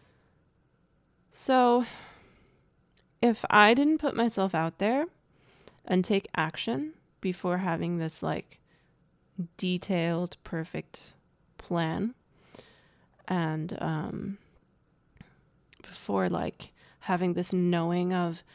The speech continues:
how everything would unfold, then this podcast wouldn't be here. I would be working nine to five instead of sharing my gifts, 'cause I've had a lot of friends, like,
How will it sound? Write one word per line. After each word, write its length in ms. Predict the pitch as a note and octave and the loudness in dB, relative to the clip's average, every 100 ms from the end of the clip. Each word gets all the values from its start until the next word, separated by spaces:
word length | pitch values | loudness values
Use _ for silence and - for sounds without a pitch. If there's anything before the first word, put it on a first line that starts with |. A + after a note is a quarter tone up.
| - - _ | -20 -20 _
how 360 | - - F#3+ F#3+ | -8 2 6 6
everything 460 | F3 F3+ F3+ F3 F3 | 6 2 0 2 2
would 100 | E3+ | 2
unfold, 600 | F3 - F#3 F3 C#4+ - - _ _ _ _ _ _ | 0 -2 -4 -4 -6 -12 -20 _ _ _ _ _ _
then 180 | A3 B3 | 0 2
this 160 | C#4 - | 0 -2
podcast 680 | - F#3 A#3 G3+ F3+ - | 2 2 2 -2 -2 -2
wouldn't 240 | F#3+ F3+ F3 | -2 0 -2
be 100 | F3+ | -4
here. 280 | F#3+ - - _ _ _ _ _ _ _ - - - - - _ _ _ - | -4 -8 -16 _ _ _ _ _ _ _ -20 -20 -20 -20 -20 _ _ _ 2
I 200 | F3+ G#3 | 6 6
would 180 | A#3+ A#3+ | 6 2
be 160 | B3 | 2
working 600 | A3+ A3 A3+ A3 G#3+ G#3 | 2 2 2 2 2 0
nine 220 | F#3+ G3 G3+ | 2 2 0
to 100 | A3+ | 4
five 400 | E4+ - - - | 6 6 4 0
instead 380 | G3 F3+ F#3+ F3+ | 0 2 2 0
of 120 | E3+ | 0
sharing 300 | - F3 F3 | 0 0 2
my 120 | E3+ | 0
gifts, 300 | E3 - - | -2 -6 -6
'cause 160 | - F3 | -4 0
I've 160 | G#3 | 0
had 160 | A#3+ B3 | 2 2
a 60 | A3+ | 2
lot 320 | A3 B3 C4 | 4 4 4
of 80 | - | 2
friends, 480 | C4 A3 E3 - | 2 2 0 -4
like, 360 | - E3+ - | -4 -4 -6